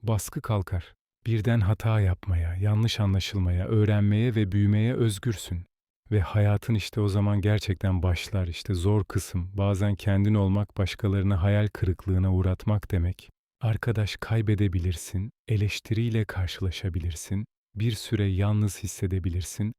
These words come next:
ama sor kendine, gerçek olmayan versiyonunu sevdikleri insanları memnun etmek için kendini kaybetmeye değer mi?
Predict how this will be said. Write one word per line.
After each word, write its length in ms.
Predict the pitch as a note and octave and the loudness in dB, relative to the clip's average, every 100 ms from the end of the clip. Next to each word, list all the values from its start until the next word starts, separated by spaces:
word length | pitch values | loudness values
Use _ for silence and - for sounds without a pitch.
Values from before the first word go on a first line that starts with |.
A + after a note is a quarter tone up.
| _ | _
ama 240 | A2 G#2 | 0 0
sor 340 | - - A#2 A#2 | -2 -2 -2 0
kendine, 600 | - F#2 E2+ E2 G2 - _ _ - | -2 0 0 0 -2 -6 _ _ -2
gerçek 500 | F#2+ F#2+ - G#2+ A2 | 0 0 -4 -2 0
olmayan 540 | A2+ A2+ A2 A2 G#2+ | 2 2 2 2 2
versiyonunu 680 | G#2 G2+ - A2+ G#2+ G#2 A2 | 2 0 -2 0 2 2 0
sevdikleri 680 | - G2+ F2+ F#2+ G2+ G2+ G#2+ | 0 -2 -2 -4 -2 0 2
insanları 640 | F#2+ - G2+ G2 G2 G2 | 0 0 -2 0 2 2
memnun 400 | F#2+ G2 G#2 A#2 | 4 4 4 2
etmek 380 | A2 - A2 - | 2 0 -4 -4
için 300 | - - F#2+ | -6 -2 -4
kendini 500 | - G2 F#2+ G2+ A2 | -2 -2 0 0 -2
kaybetmeye 840 | - G#2 G2+ G2 - G2+ G#2 F#2 | -2 0 0 -2 0 0 0 0
değer 340 | F#2+ G2+ A2 | 0 2 0
mi? 220 | F#2+ F2+ | 0 -2